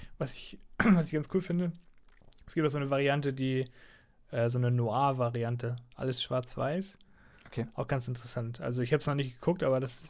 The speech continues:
Speaker 1: wär, glaub ich, das nächste, was ich mir dann von
Speaker 2: Mhm.
Speaker 1: dem Film nochmal angucken werde. Ähm, ja,
Speaker 2: Das
Speaker 1: Logan,
Speaker 2: stimmt. Das ist
Speaker 1: mega.
Speaker 2: ganz cool, das stimmt. Ähm, ich hab noch Mid-Nineties.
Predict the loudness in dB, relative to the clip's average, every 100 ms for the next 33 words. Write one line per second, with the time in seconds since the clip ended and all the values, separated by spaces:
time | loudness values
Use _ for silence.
0 | 0 4 4 2 -2 -6 -6 -8 -10 -10
1 | -10 -6 -2 -2 -2 -8 -6 0 2 4
2 | 2 2 2 0 -2 -6 -12 -12 -12 -14
3 | -14 -14 -16 -8 -4 -2 -2 -4 -6 -6
4 | -4 -4 -4 -10 -8 -4 -2 0 0 -2
5 | -6 -4 -2 0 -2 -4 -6 -8 -8 -10
6 | -10 -12 -14 -16 -18 -16 -16 -16 -14 -12
7 | -12 -12 -10 -6 -4 -2 -2 -4 -6 -8
8 | -6 -6 -6 -6 -6 -4 -2 0 0 -2
9 | -2 -4 -4 -2 6 6 6 4 4 0
10 | -6 -6 -10 -10